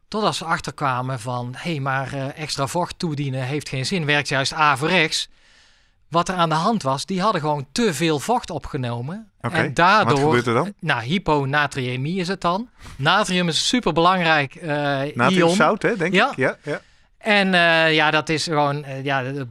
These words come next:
Speaker 1: bazaal al voor, belangrijk voor, voor, eh, eh, ja, spiercontracties, eh, zenuwcellen om, om, eh, prikkels door te geven.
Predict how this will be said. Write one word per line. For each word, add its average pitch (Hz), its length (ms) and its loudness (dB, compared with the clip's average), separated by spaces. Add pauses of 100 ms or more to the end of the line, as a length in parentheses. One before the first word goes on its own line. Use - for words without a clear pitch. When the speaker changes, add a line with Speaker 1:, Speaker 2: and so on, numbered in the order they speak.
(220)
Speaker 1:
bazaal 165 640 4
al 147 200 0
voor, 143 400 -4
belangrijk 139 500 -2
voor, 139 280 -4
voor, 135 380 -6
eh, 131 480 -2
eh, 120 60 -6 (920)
ja, 131 200 -8 (140)
spiercontracties, 131 1300 -6
eh, 131 100 -10 (800)
zenuwcellen 143 1040 0
om, 151 180 -16
om, 139 340 -10
eh, 147 220 -12
prikkels 143 340 -6
door 139 200 -2
te 135 120 -6
geven. 135 440 -4